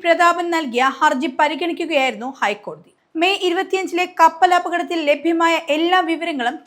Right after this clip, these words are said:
ചരക്ക് വിശദാംശങ്ങൾ, എണ്ണച്ചോർച്ച, പാരിസ്ഥിതിക ആഘാതം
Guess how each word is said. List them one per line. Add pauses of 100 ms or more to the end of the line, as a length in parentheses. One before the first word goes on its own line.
ചരക്ക്
വിശദാംശങ്ങൾ, (180)
എണ്ണച്ചോർച്ച, (240)
പാരിസ്ഥിതിക (140)
ആഘാതം